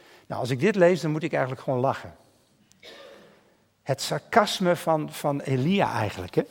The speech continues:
Wat een heerlijke vent. Wat een, wat een humor. En ook dat vind ik een teken van geestelijke groei. Ik kan me niet voorstellen dat als je geestelijk groeit,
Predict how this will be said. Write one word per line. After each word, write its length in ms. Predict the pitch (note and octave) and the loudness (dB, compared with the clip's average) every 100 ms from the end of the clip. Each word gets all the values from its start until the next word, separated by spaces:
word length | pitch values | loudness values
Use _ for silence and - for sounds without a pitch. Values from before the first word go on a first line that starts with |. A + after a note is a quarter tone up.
| - | -6
Wat 140 | - D3+ | -8 -2
een 80 | D#3 | 2
heerlijke 500 | D#3 A#3 B3 G3 D3+ | 4 4 4 2 -2
vent. 480 | - A#2+ F2 - - _ _ _ _ _ _ _ | -2 -2 -4 -14 -18 _ _ _ _ _ _ _
Wat 220 | - F3 | 2 2
een, 140 | F#3 D#3+ | 2 0
wat 160 | F3+ | 0
een 120 | F#3 D3+ | 2 2
humor. 560 | D3 G#3 B3 B2+ E2+ - - _ _ _ _ _ _ | 6 6 6 4 0 -10 -20 _ _ _ _ _ _
En 160 | - F#3+ | -2 0
ook 160 | A#3+ | 4
dat 180 | F#3+ A3+ | 4 4
vind 140 | A#3 G#3 | 2 -2
ik 80 | |
een 100 | F3+ | -2
teken 320 | - A3 A#3 E3+ | 4 6 4 -2
van 160 | F3 | -6
geestelijke 540 | - G3+ A3 - G3 D3 | 0 2 2 -2 -6 -8
groei. 380 | - D#3 G#2 | -4 -2 0
Ik 100 | C3 | -2
kan 140 | - G#3 | 0 2
me 100 | F3+ | 2
niet 220 | G#3+ A#3 | 2 -2
voorstellen 540 | - A3+ F#3+ F#3+ F3+ | -6 -6 0 0 2
dat 160 | D#3+ E3 | 0 0
als 220 | E3 E3+ | 0 -2
je 140 | E3 B2+ | -2 -4
geestelijk 540 | - G#3 A#3 - D3+ | -4 -4 -4 -6 -10
groeit, 480 | - E3 A#3+ B3+ | -6 -2 -2 -4